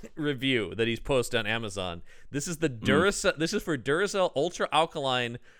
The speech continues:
Speaker 1: uh, quadruple A batteries. I've never seen quadruple A batteries before. Um,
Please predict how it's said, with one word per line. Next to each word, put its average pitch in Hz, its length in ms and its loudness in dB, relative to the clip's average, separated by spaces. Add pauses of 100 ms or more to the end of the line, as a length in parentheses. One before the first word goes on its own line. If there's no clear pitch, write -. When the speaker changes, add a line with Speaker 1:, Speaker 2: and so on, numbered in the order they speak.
(240)
Speaker 1:
uh, 123 160 6
quadruple 127 880 4
A 104 160 4
batteries. 95 460 0
I've 107 100 -6
never 170 160 -4
seen 370 240 -6
quadruple 92 560 -6
A 87 120 -6
batteries 85 500 -12
before. 87 440 -12
Um, 107 320 0